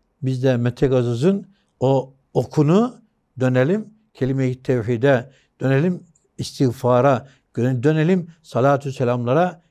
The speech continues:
getirmeye çalışalım. Oraya efendim örtüştürelim, onunla beraber kazanalım inşallah. Toparlıyorum. Peygamberimiz Aleyhisselatü Vesselam, "Kim dünyayı severse ahiretine zarar vermiş olur," buyuruyor.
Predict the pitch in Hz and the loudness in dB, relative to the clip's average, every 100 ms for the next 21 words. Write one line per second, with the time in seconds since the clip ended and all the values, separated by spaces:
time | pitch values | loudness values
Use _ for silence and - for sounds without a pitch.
0 | _ 117 - 123 117 110 101 95 104 92 | _ -10 -6 -6 -6 -6 -8 -6 -8 -8
1 | - - 143 151 151 131 120 101 131 127 | -10 -8 0 2 2 0 -4 -4 -4 -4
2 | 139 - 139 139 190 254 - _ _ 139 | -6 -8 -2 2 2 0 -6 _ _ -6
3 | 139 123 120 110 123 - 113 113 110 107 | -4 -2 -2 -4 -6 -8 -6 -6 -6 -6
4 | 95 92 - - _ - - _ _ _ | -8 -12 -16 -20 _ -20 -20 _ _ _
5 | _ _ _ _ _ _ _ _ _ 220 | _ _ _ _ _ _ _ _ _ 0
6 | 226 226 208 160 180 - _ _ _ _ | 2 2 4 4 2 -4 _ _ _ _
7 | _ _ _ _ _ _ _ 123 139 165 | _ _ _ _ _ _ _ 0 4 4
8 | 175 185 196 190 165 - 151 147 143 135 | 4 2 4 2 2 2 0 2 -4 -2
9 | 143 139 156 160 - _ _ _ - 202 | 0 2 2 -2 -12 _ _ _ 0 2
10 | 233 220 196 - 143 143 160 151 147 143 | 2 0 -4 -10 -8 -6 -4 -2 0 0
11 | 143 143 147 139 135 135 139 131 127 - | -2 -4 -2 -2 -2 -2 0 0 -2 -8
12 | _ _ _ - 127 120 131 123 - 123 | _ _ _ -4 -2 -2 -4 -8 -6 -8
13 | 110 120 117 110 107 101 - 95 87 85 | -4 -2 0 0 -2 -6 -10 -10 -10 -12
14 | 92 85 78 - _ | -16 -16 -16 -18 _